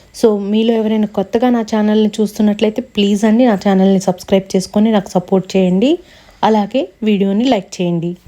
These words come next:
అమ్మా నాన్నలకు చెప్పకుండా రాత్రికి రాత్రే ఇంట్లో నుంచి బయటకు వచ్చేసిన మైత్రి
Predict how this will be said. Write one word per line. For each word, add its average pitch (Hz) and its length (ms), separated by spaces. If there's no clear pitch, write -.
అమ్మా 226 240
నాన్నలకు 311 420
చెప్పకుండా 220 640
రాత్రికి 214 440
రాత్రే 233 380
ఇంట్లో 233 280
నుంచి 233 280
బయటకు 208 400
వచ్చేసిన 208 420
మైత్రి 196 580